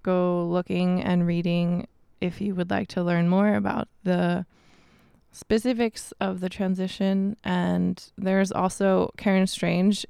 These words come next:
is who we learned a lot of this from, is an incredible woman, and she's, I don't know about during covid, but, um, she has a website with lots of awesome webinars and lectures, and,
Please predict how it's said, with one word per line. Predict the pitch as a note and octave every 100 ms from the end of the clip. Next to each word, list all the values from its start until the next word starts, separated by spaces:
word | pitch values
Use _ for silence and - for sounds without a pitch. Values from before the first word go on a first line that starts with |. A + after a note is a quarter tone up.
| -
is | F#3 F3+ F3 E3+ - F#3
who | F#3+
we | E3 F3+ F3
learned | F3 F3 -
a | F3
lot | E3+
of | F3
this | F3 F#3+
from, | - F3 A#3 C#4+ - - - - -
is | G3
an | F#3 F#3
incredible | F3+ - - F#3 F3+ F3+ F3+
woman, | E3+ E3+ F3 F3
and | F3+ F3
she's, | - F#3 F3 F3 F3+ - - - - - _ _
I | F#3+
don't | F3+ F3
know | E3+
about | D#3+ D#3 -
during | - F3 F3
covid, | E3+ F3 F#3+ F3+
but, | F3+ - - - - -
um, | F#3 F3 E3
she | - G3
has | G3
a | F#3+
website | G#3+ A3 - G#3 E3
with | F3+ F3+
lots | F#3+ G3+ F#3+ F#3+
of | F3+ G3+ - F#3
awesome | F#3 F#3+ F#3+ F3+ F3 -
webinars | F#3 G3 F#3+ F3+ F3+ F3 F3
and | - E3+
lectures, | E3+ - - F3 E3+ E3+
and, | F#3+ E3 E3 D#3